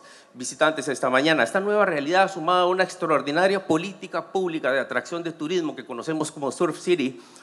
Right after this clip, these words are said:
sin igual <clears throat> en la región, <clears throat> perdón, han colocado al país y a su gente maravillosa en un atractivo de clase mundial. Esto lo vemos reflejado en nuestro Glow Factor y, por supuesto,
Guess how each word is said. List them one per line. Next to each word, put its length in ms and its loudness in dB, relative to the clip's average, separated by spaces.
sin 220 -4
igual 500 0
<clears throat> 220 -10
en 160 -12
la 80 -4
región, 400 -6
<clears throat> 760 -10
perdón, 280 -12
han 200 4
colocado 500 10
al 140 8
país 420 2
y 120 0
a 80 2
su 120 -2
gente 320 2
maravillosa 720 2
en 120 -2
un 120 2
atractivo 680 -8
de 140 -10
clase 400 -2
mundial. 640 0
Esto 220 -2
lo 80 6
vemos 200 6
reflejado 460 6
en 60 -2
nuestro 240 0
Glow 160 6
Factor 420 4
y, 60 -4
por 120 -6
supuesto, 600 -4